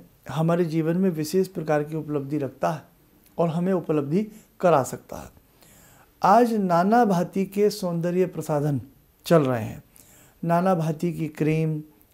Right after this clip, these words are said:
नाना भांति के पाउडर हम लपेट लपेट करके मुंह पे थक चुके हैं।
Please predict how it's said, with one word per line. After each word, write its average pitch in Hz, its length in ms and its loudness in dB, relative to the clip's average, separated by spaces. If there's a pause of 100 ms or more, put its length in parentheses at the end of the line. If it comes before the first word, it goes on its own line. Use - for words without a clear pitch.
(120)
नाना 165 360 0
भांति 156 360 -4
के 151 160 -4
पाउडर 151 600 2 (480)
हम 170 320 -2 (340)
लपेट 180 480 6
लपेट 170 380 0
करके 165 300 0
मुंह 156 260 -2
पे 170 100 -4
थक 170 300 -6
चुके 127 260 -6
हैं। 101 220 -8